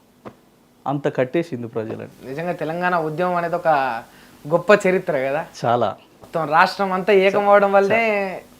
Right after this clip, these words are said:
Speaker 2: ఇవాళ రాష్ట్రం వచ్చిందని చెప్పుకోవచ్చు.
Speaker 1: చా-, ప్ర-, సబ్బండ వర్గాలు.
Speaker 2: మ్మ్.
Speaker 1: మ్మ్. మిలియన్ మార్చి, సాగరహారం, మీ, సకల జనుల సమ్మె,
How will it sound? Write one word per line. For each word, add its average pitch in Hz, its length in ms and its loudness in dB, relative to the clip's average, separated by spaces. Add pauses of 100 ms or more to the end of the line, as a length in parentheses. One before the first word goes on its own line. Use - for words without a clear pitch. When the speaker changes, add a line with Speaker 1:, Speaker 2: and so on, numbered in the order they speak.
Speaker 2:
ఇవాళ 160 280 2
రాష్ట్రం 147 360 -4
వచ్చిందని 147 340 -10
చెప్పుకోవచ్చు. 135 520 -8
Speaker 1:
చా-, - 380 -16
ప్ర-, 120 140 0
సబ్బండ 127 520 0
వర్గాలు. 127 500 0 (580)
Speaker 2:
మ్మ్. 110 80 -6
Speaker 1:
మ్మ్. 107 240 -10 (280)
మిలియన్ 117 360 0
మార్చి, 107 400 -4
సాగరహారం, 113 840 -2
మీ, 107 160 -4 (840)
సకల 139 360 4
జనుల 123 320 0
సమ్మె, 110 420 -6